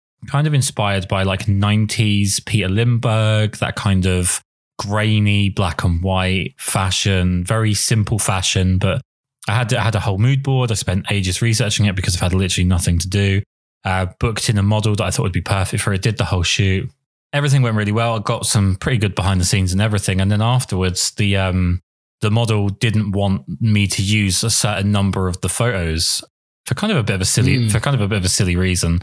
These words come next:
Speaker 1: In a shoot that was ju-, I mean, again, this is a cultural thing. I don't know how things work over in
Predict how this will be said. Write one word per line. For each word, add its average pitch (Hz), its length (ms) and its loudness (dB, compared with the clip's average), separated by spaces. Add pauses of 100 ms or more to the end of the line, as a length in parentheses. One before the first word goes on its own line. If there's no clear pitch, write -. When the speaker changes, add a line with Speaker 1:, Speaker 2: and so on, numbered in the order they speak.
(340)
Speaker 1:
In 135 120 2
a 131 60 4
shoot - 320 -2
that 117 80 -2
was 110 160 0
ju-, - 160 -2
I 110 100 0 (100)
mean, 104 160 2
again, 98 340 0
this 95 160 2
is 98 120 2
a 95 100 2
cultural 98 420 0
thing. 92 160 2
I 95 40 2
don't 127 160 2
know 117 60 2
how 101 140 2
things 92 280 0
work 87 200 -2
over 85 240 0
in 85 260 0